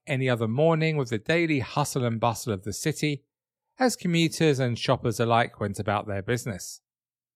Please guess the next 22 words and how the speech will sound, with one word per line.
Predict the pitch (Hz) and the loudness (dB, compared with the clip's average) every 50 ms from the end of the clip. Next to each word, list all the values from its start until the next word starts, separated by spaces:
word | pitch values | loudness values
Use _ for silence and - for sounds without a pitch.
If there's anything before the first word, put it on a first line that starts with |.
| _ _ _ _ _ _ _ _ _ | _ _ _ _ _ _ _ _ _
A | - 220 | -2 2
well-dressed | 214 214 214 196 - 196 170 143 - | 4 6 6 6 6 4 2 2 2
man | 175 180 175 170 156 | 0 0 2 2 2
emerged | 139 123 117 117 117 117 113 - - | 2 2 4 4 4 4 4 2 -2
from | - 120 104 | -6 -6 -4
a | 101 - | -6 -6
car | - - - 151 156 151 151 151 147 _ _ _ _ _ _ _ _ _ _ - | -4 0 4 4 6 6 4 2 -2 _ _ _ _ _ _ _ _ _ _ -6
and | - 254 247 226 | -4 -4 -2 -2
started | 208 - - 202 190 185 165 - 180 156 135 | -2 0 2 4 4 4 2 2 0 -2 0
walking | 135 143 147 151 139 - - 139 127 120 | 2 2 4 4 4 2 0 -2 -2 -2
purposefully | - - - 165 170 165 - 156 139 - - 151 139 135 135 131 - _ _ _ _ _ _ _ | -4 -2 -2 0 0 -2 -2 -4 -6 -6 -4 -2 -2 0 -2 -2 -4 _ _ _ _ _ _ _
down | - 175 175 170 151 | 2 2 2 2 0
Sloane | - - - 202 202 190 185 160 | -2 -2 0 2 2 2 0 -2
Street | - - - - 117 101 101 - | -4 -4 -4 -2 -2 -2 -4 -6
to | - - 120 | -6 -4 -4
his | 104 - | -4 -2
destination, | - 120 107 - - 120 117 131 139 123 - - 143 131 135 - _ _ _ _ _ _ _ _ - | -2 -4 -4 -4 -4 -2 -2 0 0 -2 -2 -2 -2 -2 -4 -6 _ _ _ _ _ _ _ _ -4
which | - 202 165 - | -2 -2 0 0
was | 180 143 - | 0 0 0
Graff | - - 117 101 101 - - | 0 -2 -2 -2 -2 -2 0
Diamonds. | - 113 120 123 113 104 92 87 82 - - - - _ _ _ _ _ _ _ _ _ _ _ _ _ _ _ _ _ _ _ _ _ _ - | 2 4 4 4 2 0 -4 -6 -8 -10 -12 -14 -14 _ _ _ _ _ _ _ _ _ _ _ _ _ _ _ _ _ _ _ _ _ _ 0
Now, | 202 208 202 196 | 2 2 2 2